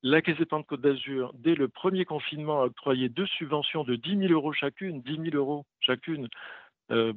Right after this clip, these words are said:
pour, pour les deux banques alimentaires. Et sans se concerter d'ailleurs, les deux banques alimentaires ont,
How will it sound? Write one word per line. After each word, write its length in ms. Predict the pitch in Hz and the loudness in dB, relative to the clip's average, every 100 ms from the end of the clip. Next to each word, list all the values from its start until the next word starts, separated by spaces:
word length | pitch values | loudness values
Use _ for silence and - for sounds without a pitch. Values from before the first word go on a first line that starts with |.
| - | -6
pour, 300 | - 127 120 - _ _ | -2 -2 -2 -12 _ _
pour 140 | 135 123 | -2 2
les 120 | 120 | 2
deux 200 | 117 151 | 2 2
banques 240 | 135 123 | 2 2
alimentaires. 680 | 120 113 113 110 123 151 196 - - - - - | 0 0 -6 -2 2 2 2 -4 -20 -20 -8 4
Et 220 | 131 156 - | 4 4 0
sans 100 | 180 | -2
se 140 | 160 | -2
concerter 540 | 147 151 - 151 - 143 | -2 -2 2 2 2 4
d'ailleurs, 280 | 139 139 131 | 4 4 0
les 80 | |
deux 120 | 120 131 | -2 -2
banques 180 | 147 | 0
alimentaires 680 | 139 135 135 131 147 139 127 - | -2 -2 -4 -4 0 0 0 -8
ont, 180 | 127 | -8